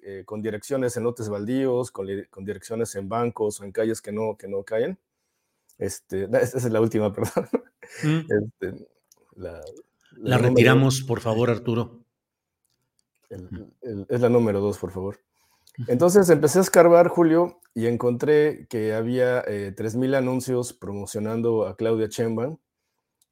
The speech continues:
Speaker 1: eh, con un gasto de nueve millones de pesos, nada más de junio a noviembre. Y en
Speaker 2: Ujú.
Speaker 1: esas páginas, eh, es la número dos, este, en esas páginas, eh,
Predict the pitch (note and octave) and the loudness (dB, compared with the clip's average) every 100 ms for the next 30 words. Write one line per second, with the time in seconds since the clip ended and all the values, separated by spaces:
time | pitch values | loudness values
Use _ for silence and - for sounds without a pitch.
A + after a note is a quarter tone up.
0 | _ G#2+ G2+ G2 F#2+ - A2 A#2+ A2+ A#2 | _ -10 -8 -8 -8 -6 -2 0 0 -2
1 | - A#2+ G#2 G2+ A2+ B2 A2 G#2 A2+ G#2+ | -4 -2 -2 0 2 2 2 -2 -2 -4
2 | G2 - A#2 - C3 - A#2 C3+ D3 C#3+ | -6 -2 -4 -2 -6 -6 -2 0 2 -2
3 | C#3 D#3 C3 C3+ C#3+ E3+ - G2 A2 C3+ | 0 -2 0 0 0 -2 -4 -6 -2 0
4 | D3+ B2+ B2+ _ _ _ _ _ _ _ | 2 0 -2 _ _ _ _ _ _ _
5 | _ - A#2+ C#3+ E3+ F3 - D#3+ D#3 D#3 | _ -6 0 2 2 0 4 2 4 0
6 | F3 F#3+ - A2 G#2 A#2 B2+ B2+ C3 A2 | 0 -4 -10 -6 -4 -2 0 2 4 4
7 | G#2 C#3 - - F#2+ G2 - G2 G2 G2 | 2 -2 -4 -12 -12 -12 -16 -10 -8 -6
8 | - G#2+ C#3 D#3+ - C3+ C3+ C#3 G3 G#3 | -8 -8 -4 -6 2 2 2 -4 -4 -8
9 | _ _ _ _ _ _ _ _ G#2+ G#2+ | _ _ _ _ _ _ _ _ -2 0
10 | G#2+ | 0